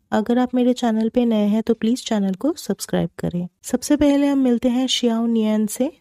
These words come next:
जो एक यूनिवर्सिटी स्टूडेंट है और खाना बनाना बहुत पसंद करती है। शियाओ नियन सोचती है कि खाने से किसी भी आदमी का दिल जीता जा सकता है, पर एक दिन वो अपनी बॉयफ्रेंड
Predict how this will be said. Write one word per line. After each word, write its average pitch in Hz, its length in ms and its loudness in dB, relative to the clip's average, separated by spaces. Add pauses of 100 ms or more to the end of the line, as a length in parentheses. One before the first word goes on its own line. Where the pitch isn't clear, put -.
(140)
जो 247 100 2
एक 233 240 0
यूनिवर्सिटी 214 600 0
स्टूडेंट 233 500 0
है 277 120 2 (140)
और 220 200 -2
खाना 214 400 -2
बनाना 240 500 0
बहुत 202 320 -2
पसंद 202 340 -2
करती 196 360 -2
है। 190 180 -2 (360)
शियाओ 269 380 2
नियन 285 360 0
सोचती 254 480 0
है 247 160 2
कि 269 140 0
खाने 220 440 -2
से 247 240 0 (120)
किसी 269 260 0
भी 277 160 4
आदमी 226 340 0
का 254 120 2
दिल 226 340 2
जीता 202 320 0
जा 180 180 0
सकता 180 360 -4
है, 175 220 -2 (280)
पर 262 140 4
एक 240 220 0
दिन 311 200 0
वो 269 120 4
अपनी 254 380 -2
बॉयफ्रेंड 202 680 0